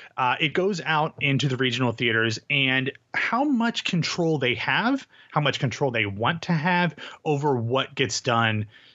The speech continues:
in those productions. They, the article, Stuart Miller talks to David Lindsay Abaire, Rajiv Joseph, Lucy Thurber, Sarah Ruhl, Lynn Nottage, David Henry Wong, and a bunch of other playwrights, um, about how regional theaters, it, reinterpret,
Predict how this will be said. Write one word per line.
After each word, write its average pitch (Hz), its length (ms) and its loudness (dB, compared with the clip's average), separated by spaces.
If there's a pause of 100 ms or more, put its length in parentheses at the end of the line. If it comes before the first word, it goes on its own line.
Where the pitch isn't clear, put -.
(140)
in 139 180 2
those 120 220 2
productions. 113 680 0
They, 120 760 0
the 127 140 0
article, 123 400 0
Stuart 120 340 -2
Miller 117 240 2
talks - 380 -2
to 113 280 0 (300)
David 123 240 0
Lindsay 110 260 0
Abaire, 175 420 0
Rajiv 110 440 0
Joseph, 180 460 -2
Lucy 131 300 0
Thurber, 147 400 -2
Sarah 113 380 0
Ruhl, 143 360 0
Lynn 135 220 0
Nottage, 127 420 0
David 127 260 -2
Henry 117 220 0
Wong, 127 280 0
and 110 100 0
a 104 40 -2
bunch 160 220 -2
of - 80 -4
other 120 140 2
playwrights, 110 540 0 (500)
um, 127 360 0 (340)
about 180 380 0
how 165 500 0 (720)
regional 180 480 0
theaters, 165 560 -2 (420)
it, 143 160 -2
reinterpret, 160 960 0